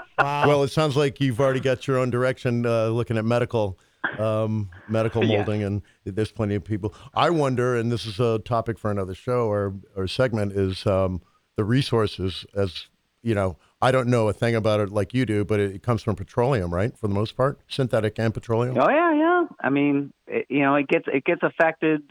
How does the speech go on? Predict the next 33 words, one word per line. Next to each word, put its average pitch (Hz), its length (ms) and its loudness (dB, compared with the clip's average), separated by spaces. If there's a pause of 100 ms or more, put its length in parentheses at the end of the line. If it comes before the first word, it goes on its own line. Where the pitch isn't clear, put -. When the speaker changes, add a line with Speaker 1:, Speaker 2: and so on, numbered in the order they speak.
Speaker 3:
when 127 200 -2
there's, 123 260 0
like, 110 280 -2
hurricanes 135 600 0
and 120 160 -4
stuff 127 320 0
down 120 440 0 (640)
in 117 60 -2
the 117 80 2
Gulf 123 360 2 (120)
Coast 127 380 2
and 113 100 -8
stuff, 120 220 4
Speaker 2:
Mm-hmm. 127 120 -8
Speaker 3:
'cause 98 80 -6
a 107 40 0
lot 107 240 2
of - 60 -6
the 95 160 -4 (120)
plastics - 720 -6
that 107 80 0
are, 104 320 -2 (200)
you 110 180 -6
know, 98 340 -6 (280)
actually 110 400 -4 (120)
produced 143 560 -2 (260)
from 104 400 -4 (100)
natural 110 440 -6
gases 101 380 0
and 107 240 -8
things 110 180 -6
like 101 220 -4
that 110 260 0